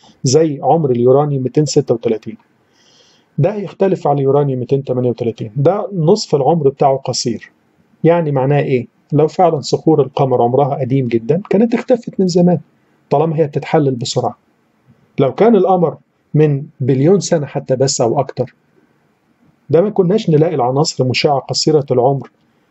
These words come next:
موجودة على سطح القمر، لأن خاصة ده بيتحلل إلى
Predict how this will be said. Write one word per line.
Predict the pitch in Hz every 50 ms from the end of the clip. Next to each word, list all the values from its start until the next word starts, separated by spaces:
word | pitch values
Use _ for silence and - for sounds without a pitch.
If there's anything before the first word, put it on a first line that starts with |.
| _ _ _ _ -
موجودة | 160 143 135 131 117 135 156 165 139 135 127 120 127
على | 135 131 135 131 123 113
سطح | - - 139 - - - 120
القمر، | 113 113 110 117 110 113 - _ _ _ _ _ _ _ _ _ _ _ _ _ _ _ _ _ _ _ _ _ _ _ -
لأن | 143 127 123 127 120
خاصة | - 127 - - - - -
ده | 160 139 135 143 139 139
بيتحلل | 123 127 120 - - - 160 165 151 151 147 143 139 -
إلى | 165 147 139 131 131